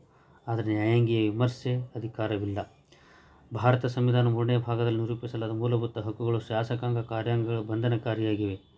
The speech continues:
ಆದರೆ ನಮ್ಮ ದೇಶದಲ್ಲಿ ಸಂಸತ್ತಿನ ಶ್ರೇಷ್ಠತೆಯ ತತ್ವ ಹಾಗೂ ನ್ಯಾಯಾಂಗ ಶ್ರೇಷ್ಠತೆಯ ತತ್ವಗಳ ಹೊಂದಾಣಿಕೆಯನ್ನು ಕಂಡುಕೊಳ್ಳಬಹುದು. ಭಾರತ ಸಂಸತ್ತು ಮೂಲಭೂತ ಹಕ್ಕುಗಳ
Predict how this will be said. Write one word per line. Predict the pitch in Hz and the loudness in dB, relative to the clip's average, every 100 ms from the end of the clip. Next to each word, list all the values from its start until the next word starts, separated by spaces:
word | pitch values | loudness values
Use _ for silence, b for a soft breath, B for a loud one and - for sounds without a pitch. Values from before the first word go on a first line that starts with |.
| _ | _
ಆದರೆ | 117 110 | -8 -2
ನಮ್ಮ | 107 107 | 0 0
ದೇಶದಲ್ಲಿ | 98 113 113 110 | 0 -2 -4 -6
ಸಂಸತ್ತಿನ | 104 113 117 117 110 104 | -6 -8 -6 -6 -6 -8
ಶ್ರೇಷ್ಠತೆಯ | - 113 113 107 104 | -8 -8 -8 -8 -10
ತತ್ವ | - 120 131 127 B B B | -10 -4 -2 -2 B B B
ಹಾಗೂ | 117 110 107 104 B B B - | 0 0 0 -8 B B B -6
ನ್ಯಾಯಾಂಗ | 113 110 123 135 | -2 2 4 4
ಶ್ರೇಷ್ಠತೆಯ | 123 117 117 113 110 | 2 0 -4 -4 -6
ತತ್ವಗಳ | - 110 - 104 110 - | -6 -8 -6 -8 -8 -10
ಹೊಂದಾಣಿಕೆಯನ್ನು | - 113 143 139 123 110 117 107 107 B B - | -6 -2 2 2 0 -2 -2 -4 -6 B B -6
ಕಂಡುಕೊಳ್ಳಬಹುದು. | 127 120 117 104 101 101 101 123 - - - 135 | 0 2 2 -2 -2 -6 -8 -14 -18 -20 -12 -2
ಭಾರತ | 117 117 110 | 0 0 -4
ಸಂಸತ್ತು | - 123 120 127 - 107 | 0 0 2 -2 -2 -4
ಮೂಲಭೂತ | 104 120 113 107 - | 0 0 0 -2 -6
ಹಕ್ಕುಗಳ | 104 113 127 | -8 -4 2